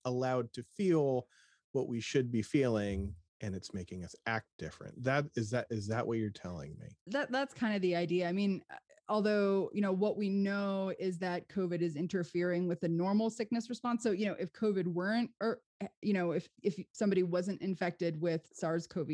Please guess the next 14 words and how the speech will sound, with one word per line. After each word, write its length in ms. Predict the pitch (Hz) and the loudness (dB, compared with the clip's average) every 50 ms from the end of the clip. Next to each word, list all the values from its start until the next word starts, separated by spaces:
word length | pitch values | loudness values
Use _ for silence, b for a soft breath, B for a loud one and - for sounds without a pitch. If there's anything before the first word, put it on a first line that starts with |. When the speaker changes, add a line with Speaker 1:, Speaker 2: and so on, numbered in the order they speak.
| 151 - | -4 0
Speaker 2:
two, 300 | - 311 285 247 240 240 b b b b - | 0 2 2 2 0 -4 b b b b -6
the 60 | 160 | -4
virus 260 | 160 156 156 156 156 - | -2 0 0 -2 -2 -4
that 120 | - - | -10 -10
causes 340 | - 113 110 - - - - | -8 -8 -8 -8 -10 -12 -14
covid, 340 | - - - - 160 170 - B B B B B B - | -14 -12 -8 -8 -8 -8 -10 B B B B B B -2
um, 320 | 185 185 180 180 180 175 b b b b b b _ _ _ _ _ - | 0 2 2 2 0 -2 b b b b b b _ _ _ _ _ -2
it's 160 | 208 185 - | -2 -2 -2
possible 1000 | - - - 254 247 247 247 - 226 196 196 175 175 170 170 170 165 170 170 b b b b - | -6 -2 0 2 2 2 2 0 0 2 2 2 2 2 2 2 0 0 -2 b b b b -4
that 500 | 170 190 180 180 175 170 - - - - - _ _ _ | -2 0 0 2 0 -2 -2 -6 -10 -14 -14 _ _ _
they, 640 | - 180 208 196 190 190 190 185 180 180 175 170 - - _ | -2 0 0 2 2 2 4 4 4 4 2 2 -2 -4 _
you 80 | - 202 | -2 0
know, 320 | 180 170 170 170 156 127 - _ _ - | 0 0 0 -2 -2 -4 -8 _ _ 0
they're 200 | 185 196 180 | 0 2 2